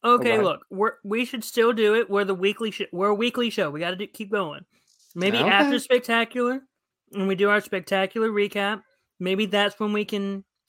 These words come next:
Speaker 2: take our break. But we gotta keep on
Speaker 1: Okay.
Speaker 2: going.
Speaker 1: Okay.
Speaker 2: As, as the co-host,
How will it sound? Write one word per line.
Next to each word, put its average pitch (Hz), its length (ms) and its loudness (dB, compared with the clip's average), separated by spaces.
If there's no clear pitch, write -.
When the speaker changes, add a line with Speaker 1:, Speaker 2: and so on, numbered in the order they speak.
Speaker 2:
take 190 180 -2
our 208 140 0
break. 185 300 -2
But 165 220 -6
we 175 100 -8
gotta 180 180 -2
keep 202 180 -10
on 233 160 -2
Speaker 1:
Okay. - 20 -4
Speaker 2:
going. 233 340 -2
Speaker 1:
Okay. 147 280 -4
Speaker 2:
As, 208 320 4
as 202 200 4
the 294 100 -4
co-host, 233 680 6